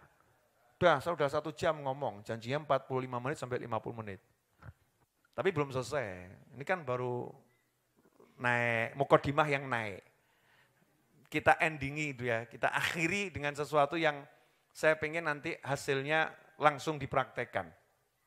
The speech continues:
Ya, langsung dipraktekkan. Pengen ndak Indonesia tambah aman? Pengen ndak Indonesia tambah makmur? Pengen ndak Indonesia tambah ayem? Besarkan sekarang. Pengen ndak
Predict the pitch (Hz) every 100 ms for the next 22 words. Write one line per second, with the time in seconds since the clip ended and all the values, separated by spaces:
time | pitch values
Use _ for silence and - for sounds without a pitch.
0 | _ _ - 117 123 131 151 170 214 -
1 | - _ _ 117 110 117 98 90 - -
2 | - - - _ _ _ _ _ _ 175
3 | 220 233 185 170 - 165 156 151 - 151
4 | 135 147 135 127 123 113 101 104 - -
5 | _ _ _ - - - - - - -
6 | - - _ 180 202 254 220 190 - 165
7 | 160 160 156 165 151 147 139 135 131 123
8 | 123 113 110 107 - _ _ - - -
9 | - - - - - 185 254 247 214 -
10 | - - - 185 180 175 185 175 160 156
11 | 143 139 135 127 120 113 - _ _ _
12 | - - - - - - 143 - 120 123
13 | 123 117 117 104 98 95 123 _ _ 226
14 | 247 277 269 214 185 -